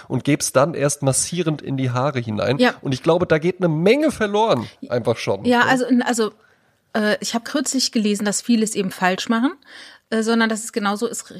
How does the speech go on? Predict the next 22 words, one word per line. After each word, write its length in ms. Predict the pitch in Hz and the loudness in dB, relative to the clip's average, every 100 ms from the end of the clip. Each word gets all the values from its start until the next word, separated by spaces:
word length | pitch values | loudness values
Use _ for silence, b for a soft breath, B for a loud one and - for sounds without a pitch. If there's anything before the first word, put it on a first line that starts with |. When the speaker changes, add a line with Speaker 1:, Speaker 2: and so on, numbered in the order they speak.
| - | -8
Speaker 2:
richtig 220 | 233 220 | -6 -6
ist, 220 | 185 - - - | -8 -12 -12 -6
wie 120 | 208 | -2
du 240 | 208 180 | -2 -2
es 120 | 170 | -4
machst, 280 | 226 247 - | -4 -6 -4
André. 260 | 233 254 285 - B B | -2 -2 -4 -10 B B
Nämlich, 340 | 202 196 - | -2 -2 -2
man 140 | 226 202 | -2 -2
soll 120 | 208 | -2
es 60 | 220 | -4
sich 100 | 214 | -6
Speaker 1:
Ah. 0 | |
Speaker 2:
zuerst 360 | - 240 196 208 | 2 6 6 2
in 80 | 226 | -8
die 120 | 196 | -6
Hand 220 | 202 240 | -4 -2
machen 220 | 262 262 | -2 -4
und 160 | 233 220 | -4 2
dann 180 | 233 294 | 2 2
erstmal 400 | 226 226 226 202 | -4 -6 -6 -6
schaumig 720 | - - 294 302 262 - | -6 -4 -4 0 -2 -4